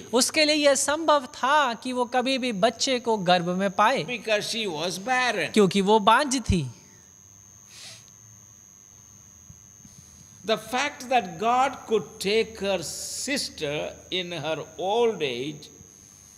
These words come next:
Speaker 2: and cause her to conceive demonstrated God's power।
Speaker 1: और ये सत्य कि कैसे परमेश्वर उसकी बहन को, जो अपने बुढ़ापे में है,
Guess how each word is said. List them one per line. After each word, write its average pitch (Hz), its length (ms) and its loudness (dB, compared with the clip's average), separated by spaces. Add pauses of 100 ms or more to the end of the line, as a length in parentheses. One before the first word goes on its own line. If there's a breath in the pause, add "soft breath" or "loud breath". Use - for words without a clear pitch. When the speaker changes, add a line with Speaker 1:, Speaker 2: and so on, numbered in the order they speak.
(140)
Speaker 2:
and 185 200 0
cause 233 640 -2
her 247 140 0
to 208 220 -4 (120)
conceive 165 720 -4 (1300)
demonstrated 175 1000 -4 (320)
God's 156 480 -6
power। 107 760 -10
Speaker 1:
और 240 160 4
ये 277 220 4
सत्य 254 640 0
कि 262 160 -8
कैसे 302 420 0
परमेश्वर 262 720 2
उसकी 247 340 -2
बहन 208 440 0
को, 240 180 0
जो 233 140 2
अपने 220 300 2
बुढ़ापे 190 600 4
में 220 180 0
है, 190 280 0